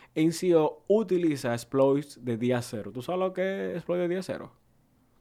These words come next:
O sea, mira, para que la gente se haga una idea si no sabe lo que es. Un exploit de día cero o zero day exploit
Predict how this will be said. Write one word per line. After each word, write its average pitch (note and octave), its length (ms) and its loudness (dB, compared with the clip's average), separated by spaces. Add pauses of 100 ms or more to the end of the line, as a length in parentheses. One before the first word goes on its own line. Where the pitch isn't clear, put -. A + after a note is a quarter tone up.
(120)
O - 20 -20
sea, - 200 -10
mira, A2 320 -6
para A2 180 -4
que A2 80 -6
la G#2+ 120 -2
gente A#2+ 260 -6
se B2 120 -8
haga A#2 400 -2
una A#2+ 200 -4
idea G2+ 240 -6
si - 120 -16
no G#2 140 -6
sabe G2+ 240 -4
lo G2+ 120 -10
que - 100 -16
es. - 80 -18 (440)
Un D3 140 -2
exploit D#3+ 420 2
de A#2+ 180 -2
día B2+ 220 -2
cero A#2 460 -4 (840)
o A2+ 160 -4
zero C#3 340 0
day C3 140 2
exploit B2 520 -2